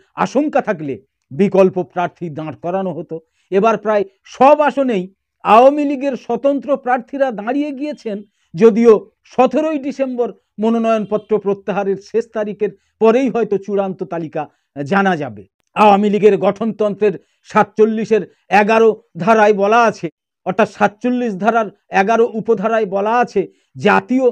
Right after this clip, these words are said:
এবং স্থানীয় সরকার নির্বাচনে কেউ দলীয় প্রার্থীর বিরুদ্ধে প্রার্থী হলে সরাসরি বহিষ্কৃত হবেন,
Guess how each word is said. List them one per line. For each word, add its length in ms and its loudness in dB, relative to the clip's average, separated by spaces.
এবং 280 2
স্থানীয় 540 2
সরকার 440 0
নির্বাচনে 600 -4
কেউ 220 -2
দলীয় 360 2
প্রার্থীর 420 -6
বিরুদ্ধে 440 -4
প্রার্থী 440 -10
হলে 320 -10
সরাসরি 560 -4
বহিষ্কৃত 760 -10
হবেন, 400 -14